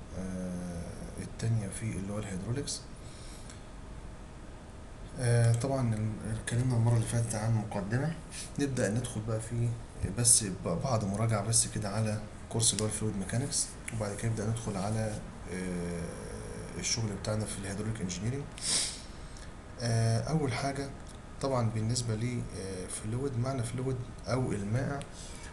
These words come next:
ده عبارة عن، بيعرف على أساس إن هو المادة، تمام كده، اللي بيبدأ يتحرك أو الحركة بتاعته بتحصل دايمًا باستمرار تحت تأثير اللي هو الشير ستريس اللي هي التاو.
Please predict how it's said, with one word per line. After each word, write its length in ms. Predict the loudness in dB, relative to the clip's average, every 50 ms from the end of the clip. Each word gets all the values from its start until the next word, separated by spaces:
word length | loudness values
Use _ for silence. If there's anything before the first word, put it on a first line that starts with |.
| -10 -8 -2
ده 120 | 0 0
عبارة 340 | 2 2 2 2 2 2 2
عن، 280 | 2 2 2 2 2 0 -2 -4 -8 -10 -12 -10 -6 -2 0
بيعرف 360 | 2 4 4 4 4 4 4
على 80 | 6 4
أساس 180 | 4 4 4
إن 100 | 2 2
هو 120 | 2 4 4
المادة، 440 | 4 4 4 2 2 2 0 -2 -4 -4 -6 -6 -2
تمام 200 | 0 2 2 2 0
كده، 160 | -2 -4 -4 -6 -8 -8 -10 -12 -12 -12 -12 -10 -10 -10 -12 -12 -12 -12 -12 -12 -10 -10 -10 -10 -10 -8 -4 0
اللي 260 | 2 2 2 2 2
بيبدأ 440 | 2 2 2 0 0 0 -2 -2 0
يتحرك 520 | -2 -4 -4 -4 -2 -2 -2 0 -2 -4 -4 -6 -10 -10 -6 -4 -2
أو 160 | 0 2 2
الحركة 380 | 2 2 0 -2 0 -2 -2
بتاعته 360 | -4 -2 0 0 0 0 0 -2 -4 -4 -4 -6
بتحصل 460 | -6 -6 -4 -4 -2 -2 -2 -2 0
دايمًا 260 | 2 4 4 4 4 4
باستمرار 520 | 2 0 0 0 -2 0 0 0 0 0 -2 -4 -8 -12 -12 -12 -10 -10 -10 -10 -6 -2
تحت 260 | 0 0 0 0 -2
تأثير 600 | 0 0 0 2 4 4 4 4 4 0 0 -2 -6 -8 -10 -10 -10 -10 -10 -10 -10 -10 -10 -10 -8 -4 -2
اللي 160 | -2 0 2
هو 240 | 2 4 4 4 4
الشير 760 | 4 2 0 -2 -4 -4 -4 -2 0 2 2 2 4 4 6
ستريس 420 | 8 8 8 8 8 6 6 6
اللي 140 | 6 4 0
هي 40 | 0
التاو. 300 | -2 -2 -2 -2 0